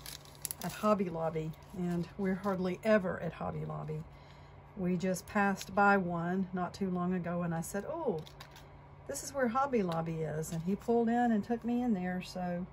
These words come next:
here's what I'm gonna do. I'm gonna use a couple of these stickers, if I can get this to stay. So let's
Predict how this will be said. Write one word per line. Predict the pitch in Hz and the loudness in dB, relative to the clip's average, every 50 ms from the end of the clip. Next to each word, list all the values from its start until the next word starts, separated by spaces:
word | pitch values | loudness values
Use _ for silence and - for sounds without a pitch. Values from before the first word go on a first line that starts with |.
| - - - - - - - - - - | -12 -20 -20 -18 -18 -18 -18 -18 -16 -14
here's | 359 392 403 - | -12 -12 -10 -6
what | 320 277 | -2 2
I'm | 262 247 233 | 4 6 8
gonna | 233 214 196 185 | 8 8 6 4
do. | 170 170 170 170 170 - | 2 0 -2 -2 -2 0
I'm | 240 269 311 | 0 0 2
gonna | 370 370 339 285 | 2 0 2 2
use | 240 226 220 208 202 190 - - - | 4 4 6 6 4 4 0 -2 -6
a | 202 | -8
couple | - - - 311 349 349 233 202 190 | -6 -2 2 2 4 4 4 4 4
of | 180 | 4
these | 170 170 170 156 | 2 2 0 0
stickers, | - - - - 170 160 - 165 175 208 240 240 - - - - - - - - - - - - - - - - | -2 -6 -6 -6 -6 -6 -4 -4 -2 0 -2 -2 -4 -8 -10 -14 -18 -20 -18 -18 -18 -18 -18 -20 -20 -20 -16 -14
if | - - - 175 | -12 -10 -8 -8
I | 175 | -6
can | - 185 185 | -4 -4 -2
get | 180 175 220 208 - - | 2 2 2 2 2 0
this | 202 196 190 180 - - - - - - - - - - - - - - - - - - - - | 0 0 0 -2 -2 -6 -8 -8 -10 -14 -16 -16 -18 -18 -18 -18 -20 -20 -20 -20 -20 -20 -12 -6
to | - 208 | -4 -4
stay. | 190 - - - - 180 165 160 160 165 190 240 277 - - - - - - - - - - - - - - - - - - - - - - - - - - - - - | -4 -4 -6 -6 -2 0 0 0 2 2 2 0 0 -2 -10 -16 -18 -16 -14 -16 -16 -16 -18 -20 -20 -20 -20 -20 -18 -18 -18 -18 -18 -18 -18 -16 -16 -16 -16 -16 -14 -8
So | - 185 185 196 | -6 -4 -2 0
let's | 220 233 - - | 0 -2 -2 -4